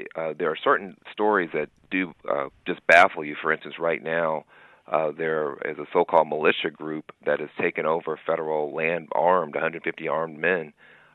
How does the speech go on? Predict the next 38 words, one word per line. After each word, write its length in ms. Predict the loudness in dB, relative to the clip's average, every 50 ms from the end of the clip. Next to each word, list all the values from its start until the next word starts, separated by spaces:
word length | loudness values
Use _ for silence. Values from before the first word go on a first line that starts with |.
| -6
um, 460 | -4 -4 -2 -2 -6 -8 -10 -16 -18 -14 -6 -4
and, 320 | -2 -2 -2 -4 -2 -2
uh, 160 | -2 -2 -2 -2
there's, 180 | -4 -8 -10 -10
there's 200 | -10 -10 -10 -10 -12 -18 -20 -10
nothing 400 | 0 4 4 4 4 2 -2 -2
is 80 | 0 2
happening 340 | 4 4 4 4 2 -6 -8
to 80 | -8 -8
them. 320 | -6 -4 -4 -4 -6 -10 _ _ -20 -20 -20 -20 _ _ _
And 220 | -2 -2 -2 -2 -2
yet, 260 | 2 2 4 2 2 2
I 100 | 0 0
cannot 300 | 2 2 2 2 4 2
imagine 380 | 2 2 2 2 2 0 -2 -8
if 120 | -8 -6
an 120 | -6 -8 -6
American 520 | -2 0 2 2 2 0 -2 -6 -6 -4
Muslim 440 | 0 2 2 2 2 0 -6 -6 -8
group 300 | -8 -8 -8 -8 -6 -4
took 180 | -6 -4 -2
over 240 | -2 -2 -2 -4 -8 -4
federal 320 | -2 -2 0 0 -2 -2
land, 240 | -2 -4 -4 -4 -2 -2
or 180 | -2 -2 -2
an 60 | -4
American 420 | -2 2 2 2 2 2 0 -8 -4
black 300 | 2 6 6 6 6 4
group, 320 | 0 -6 -6 -6 -6 -6 -4
or 80 | -6
American 460 | -2 0 2 0 0 0 -4 -6 0
lesbian 400 | 2 2 2 2 0 -8 -10 -8
group 240 | -8 -8 -8 -6 0
got 180 | 2 2 2 2 0
arms 360 | -2 -2 -2 -2 -4 -6 -6 -10
and 140 | -10 -8
took 180 | -6 -6 -4 -2
over 380 | -2 -2 -2 -2 -4 -6 -6